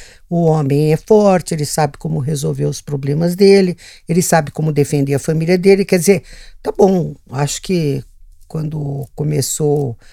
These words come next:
a humanidade, o homem saía e caçava, e ele tinha que usar os músculos, et cetera, e ser forte mesmo, porque a mulher tava parindo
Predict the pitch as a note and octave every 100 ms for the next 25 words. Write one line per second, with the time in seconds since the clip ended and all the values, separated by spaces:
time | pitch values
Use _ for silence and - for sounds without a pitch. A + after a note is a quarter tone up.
0 | - - C#3+ D3+ C#3+ D3 C#3+ C#3 F3+ A3
1 | A#3 F3+ F#3+ G3+ - G3 D3+ F3 F3+ -
2 | C#3 - B2 D3 F3+ F#3+ C#3 D#3 - D#3+
3 | E3+ E3+ E3+ C3 C#3 D3+ - - - D#3+
4 | D3 C#3 D3 F3 G#3 - D3+ C3+ C#3 -
5 | - C#3 D3+ G3 - - - F3+ F3 E3
6 | F#3 E3 D#3+ F#3 A#3 D#4+ - - - -
7 | - G3+ A#3 G#3+ G3 G3 - G#3+ A3 G3+
8 | F#3 D#3 D#3+ G3 A3 B3+ A#3